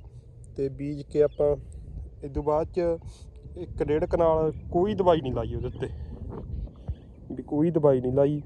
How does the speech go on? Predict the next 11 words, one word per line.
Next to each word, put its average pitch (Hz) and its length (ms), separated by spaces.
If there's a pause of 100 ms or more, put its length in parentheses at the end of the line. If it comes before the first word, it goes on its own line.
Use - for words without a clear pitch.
(380)
ਕੁਛ 156 160
ਨਹੀਂ 175 120
ਕਰਿਆ। 139 260
ਉਹ 160 340
ਆਈਂ 143 180
ਬੀਜੀ 120 400
ਆ 117 80 (240)
ਬਿਨਾਂ 131 240
ਦਵਾਈ 120 320
ਤੋਂ, 131 160
ਬਿਨਾਂ, 127 300